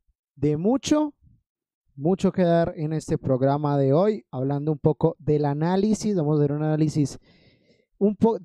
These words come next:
desde la parte estratégica, desde la parte táctica de nuestro fútbol. Vamos a hablar de cuatro escuelas, la escuela de Pep Guardiola, la escuela de Jürgen Klopp.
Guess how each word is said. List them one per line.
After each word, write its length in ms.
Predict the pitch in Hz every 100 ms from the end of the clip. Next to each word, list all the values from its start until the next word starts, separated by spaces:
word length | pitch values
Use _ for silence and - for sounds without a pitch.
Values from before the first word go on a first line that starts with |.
| -
desde 220 | 175 170
la 100 | 165
parte 260 | 185 175
estratégica, 720 | 196 - 147 - 170 190 - 151
desde 140 | 131
la 120 | 131
parte 320 | - 156 175
táctica 640 | - 165 - 160 - 175 - _ _ _ _ _
de 440 | 143 170 190 190 -
nuestro 480 | 160 165 - 156
fútbol. 640 | 151 208 247 196 240 240 220
Vamos 360 | 165 165 175 160
a 60 |
hablar 360 | 156 156 165 170
de 440 | 160 170 165 165 - _ _ _ _ _ _ _ _ _
cuatro 400 | - 196 196 180
escuelas, 680 | - - 202 175 214 - - _ _ _ _ _ -
la 100 | 120
escuela 260 | - 156
de 80 | 156
Pep 220 | - 151
Guardiola, 580 | 143 147 143 175 165 190
la 80 | 156
escuela 300 | 151 - 156
de 60 |
Jürgen 320 | 143 139 139 147
Klopp. 300 | 156 156